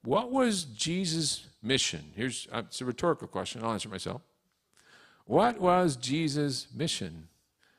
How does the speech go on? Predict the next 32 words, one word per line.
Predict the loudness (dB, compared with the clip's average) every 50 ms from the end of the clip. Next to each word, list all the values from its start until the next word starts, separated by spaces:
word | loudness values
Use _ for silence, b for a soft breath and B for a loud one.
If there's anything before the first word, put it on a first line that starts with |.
| b b b b b b b b b _ -4
I'll | 0 0 2
ask | 2 0 -2 -4
it | -6
a | -4
third | -4 -4 -6 -6
time. | -6 -8 -8 -6
What | -4 0 0 0 0 0 0
was | 0 0 0 2 2 0 0 0 0 -2 -6 -6
Jesus' | -6 -6 -4 -4 -2 -2 -4 -4 -4
mission? | -6 -6 -6 -6 -6 -8 -10 -12 -14 _ _ _ _ _ b b b b b b b b
We | b -4
find | -2 0 0 0 2 4
out | 4 4 4 2
from | 0 -4
John | 2 2 2 2 2
the | 2
Baptist. | 0 2 2 2 0 -4 -6 -8 -8 -8 -10 -10 -12 -16 -20 -20 _ _ _ _ _ _ _ _ _ _ _ _ _ _ _ _ _ _ _ _ _ b b b b b b b b b b _
And | -2 -2 0 2
this | 0 0 0 0 -2
is | -2 -2 -2 -4 -6 -6 -8 -12 _ _ _
once | -8 -4 -4 -2 -2 -2 -2 -2 -4 -4
in | -2 -4 -4 -4 -4 -4
every | -2 -2 -2 -2 -2 -2
single | -2 -2 -2 -2 -4 -2 -2 -2
gospel | -2 0 0 0 -2 -2 -4 -6 -6 -6 -4
and | -4 -6 -6
twice | -6 -4 -2 0 0 0 -2 -4 -6
in | -6 -6
the | -6
book | -6 -6 -6 -6
of | -8 -6
Acts. | -6 -6 -6 -8 -10 -12 -16 -16 -16 -14 -14 -16 -18